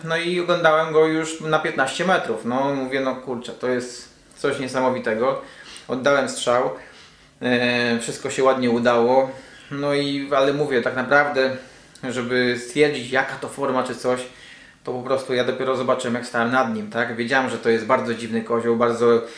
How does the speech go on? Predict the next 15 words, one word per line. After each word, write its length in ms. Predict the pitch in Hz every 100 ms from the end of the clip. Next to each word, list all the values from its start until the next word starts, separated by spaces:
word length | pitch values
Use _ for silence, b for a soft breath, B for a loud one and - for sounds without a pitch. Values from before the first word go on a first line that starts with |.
| B -
że 160 | 117
to 60 | 123
jest 140 | 117
myłkus 360 | 135 131 127 -
pewny, 460 | 120 113 123 151 156 B -
natomiast 540 | 117 120 117 - -
jak 300 | 120 135 -
to 140 | - 123
się 200 | - 139
ułożyło, 560 | 135 135 123 143 127
czy 140 | - 120
on 140 | 120
coś 200 | 123 117
tam, 420 | 131 127 123 131
no 160 | 135